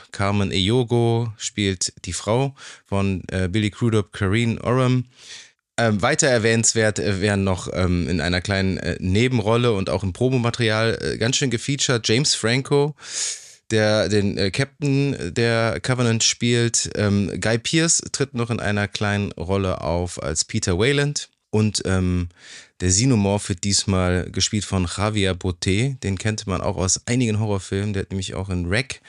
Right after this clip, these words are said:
Mama oder Conjuring zwei ist der nämlich in Monsterkostüme diverser Couleur geschlüpft. Ja, der Rest des Cast ist, ich kann jetzt nicht alle, will jetzt nicht alle abfrühstücken, dann, äh, blutet ihr aus den Ohren.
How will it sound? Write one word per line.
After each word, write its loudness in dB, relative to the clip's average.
Mama 2
oder -2
Conjuring 0
zwei 0
ist -2
der -4
nämlich -4
in -4
Monsterkostüme -2
diverser 0
Couleur 0
geschlüpft. 0
Ja, -4
der 0
Rest 2
des 2
Cast 2
ist, 2
ich -4
kann 2
jetzt 2
nicht 2
alle, 4
will 0
jetzt 0
nicht 0
alle 2
abfrühstücken, 0
dann, -2
äh, -4
blutet -4
ihr 0
aus 0
den -2
Ohren. 0